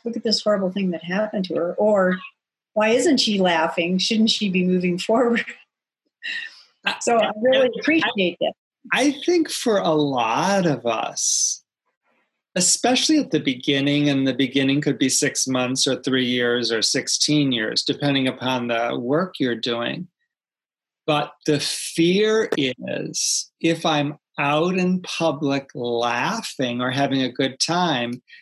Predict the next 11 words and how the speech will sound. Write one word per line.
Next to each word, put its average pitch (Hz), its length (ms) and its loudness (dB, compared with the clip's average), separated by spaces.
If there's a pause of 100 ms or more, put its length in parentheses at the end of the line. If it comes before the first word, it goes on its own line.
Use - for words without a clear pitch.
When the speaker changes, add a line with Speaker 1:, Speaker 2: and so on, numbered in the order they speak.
(140)
Speaker 2:
then 139 540 0
the 143 100 0
mysterious 147 960 2 (180)
they, 139 460 0
you 127 200 -2
know, 139 120 0
whoever 147 500 0
they 147 420 0
is, 135 320 0
will 135 140 2
think, 131 380 -4